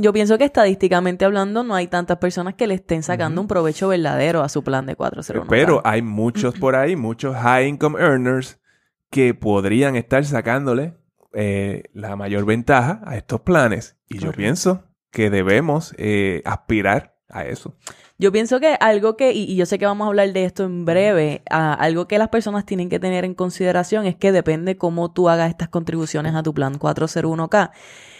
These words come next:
Speaker 1: Eh, esto es dinero que tú puedes deducir de tus planillas anuales. So, hay personas que se están quejando como que, "Ay, ¿cómo yo pago menos contribuciones?".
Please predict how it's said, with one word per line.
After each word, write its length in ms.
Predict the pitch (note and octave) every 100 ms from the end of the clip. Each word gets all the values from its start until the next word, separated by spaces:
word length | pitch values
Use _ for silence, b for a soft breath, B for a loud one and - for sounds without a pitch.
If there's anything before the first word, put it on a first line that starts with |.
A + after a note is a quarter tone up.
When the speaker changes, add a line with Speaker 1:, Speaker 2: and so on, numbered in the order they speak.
| B B B -
Speaker 1:
Eh, 420 | E3+ D#3+ D3+ -
esto 360 | D#3+ E3 - G3
es 140 | G3 F#3
dinero 680 | F#3 F#3 A#3 G#3 E3+ - -
que 140 | E3+
tú 120 | D#3+
puedes 320 | D#3+ D#3+ G#3
deducir 680 | F3+ E3 D3 - A#3 B3+ D3+ D3+
de 160 | D#3+
tus 140 | D3 D3+
planillas 480 | - - A#2 A2
anuales. 500 | E3 - - - - -
So, 120 | F#3
hay 140 | E3
personas 380 | E3+ G3+ G#3+ A3+
que 100 | G#3
se 80 | G#3
están 260 | G3+ F3 E3
quejando 460 | F#3+ F#3 G3 F#3+
como 240 | E3+ D#3+ D3+
que, 140 | D3
"Ay, 160 | A3 A3
¿cómo 180 | F3+ F#3+
yo 100 | G3
pago 240 | G3+ G3+
menos 240 | G3+ G3
contribuciones?". 720 | G3 G3 F#3+ F#3+ F3+ C4 F3+